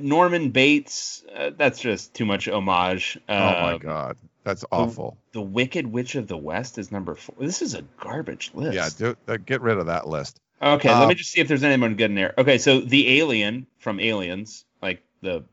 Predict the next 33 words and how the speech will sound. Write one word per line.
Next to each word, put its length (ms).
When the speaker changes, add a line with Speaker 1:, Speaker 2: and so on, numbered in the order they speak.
Speaker 1:
the 200
Alien. 480
I 80
mean, 160
it's 160
one 120
of 60
the 60
coolest 300
monsters. 720
Speaker 2:
Yeah, 300
so 260
Speaker 1:
I 140
don't 100
know. 80
This 180
list 260
kinda 200
sucks. 520
It's 160
got, 360
like, 200
Michael 360
Corleone 580
in 100
here, 200
and 140
I'm 100
like, 220
"Well, 400
yeah, 440
I 80
guess," 600